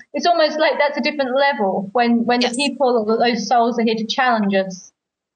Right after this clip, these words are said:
Speaker 1: It's,
Speaker 2: Yeah, I, I
Speaker 1: um,
Speaker 2: think that's true, you know, and I think we're here to bring those dark places into the light and, and love,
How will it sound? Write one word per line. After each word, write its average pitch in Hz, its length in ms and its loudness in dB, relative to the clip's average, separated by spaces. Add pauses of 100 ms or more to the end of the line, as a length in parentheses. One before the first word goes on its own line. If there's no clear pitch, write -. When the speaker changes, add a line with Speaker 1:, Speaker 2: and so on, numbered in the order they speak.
(100)
Speaker 1:
It's, 214 220 -2
Speaker 2:
Yeah, 285 140 -2
I, 208 120 2
I 214 180 2
Speaker 1:
um, 226 60 -2
Speaker 2:
think 302 140 -2
that's 262 240 -4
true, 247 320 -4
you 175 140 -8
know, 202 80 -6
and 220 120 -4
I 233 60 -2
think 233 160 -10
we're 247 140 -8
here 320 220 -4
to 285 80 -4
bring 180 240 -6
those 160 220 -4
dark 160 300 -6
places 156 400 -6
into 151 300 -6
the 143 100 -6
light 131 400 -4
and, 143 260 -10
and 156 220 -8
love, 160 400 -4